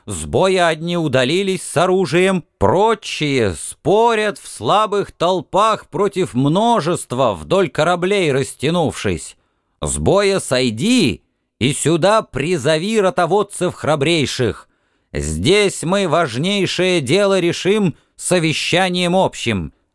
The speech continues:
Разом ли нам на суда многоместные ратью ударить, если бы Бог даровал одоление, или немедля вспять от судов обратиться, пока не разбиты?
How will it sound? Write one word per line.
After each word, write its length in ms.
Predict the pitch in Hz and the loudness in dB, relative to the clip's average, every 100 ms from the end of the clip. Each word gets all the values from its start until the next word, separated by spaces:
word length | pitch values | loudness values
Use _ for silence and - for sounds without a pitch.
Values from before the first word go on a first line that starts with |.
| _ _ - | _ _ -4
Разом 760 | 78 101 180 214 156 202 196 | 0 2 4 2 0 0 0
ли 180 | 180 190 | 0 0
нам 440 | 175 208 196 170 | 2 2 2 0
на 140 | 175 180 | 0 -2
суда 460 | - 165 165 196 180 | -2 0 2 2 2
многоместные 960 | 156 151 156 165 180 139 - 156 147 | -2 -2 0 0 0 -2 -2 0 0
ратью 640 | 120 160 160 - 127 147 - | 2 2 0 -2 -2 -2 -2
ударить, 920 | - 135 104 214 247 202 127 104 - _ _ - | -4 -2 0 2 2 2 0 -4 -12 _ _ -8
если 460 | 110 160 - 120 | 0 0 0 0
бы 160 | 143 160 | 2 2
Бог 280 | 147 147 87 | 2 0 0
даровал 480 | 123 139 147 151 123 | 0 2 2 0 0
одоление, 800 | 127 160 175 131 113 95 80 - _ _ _ | -2 -2 0 0 -2 -4 -6 -12 _ _ _
или 540 | - 196 262 262 269 262 | 0 2 2 2 2 2
немедля 1000 | 208 151 120 101 196 254 190 202 233 226 | 2 2 2 2 2 0 -2 0 2 0
вспять 680 | - - - 185 175 123 | -6 -18 -2 2 2 0
от 160 | 123 - | -4 -4
судов 420 | - 135 156 - | -6 0 0 0
обратиться, 720 | 117 110 135 - 151 - 120 | -2 0 -2 -2 -4 -2 -2
пока 300 | 110 117 143 | 0 0 0
не 140 | 123 113 | 0 0
разбиты? 720 | 131 107 127 135 120 95 | 0 -2 -2 -2 0 -2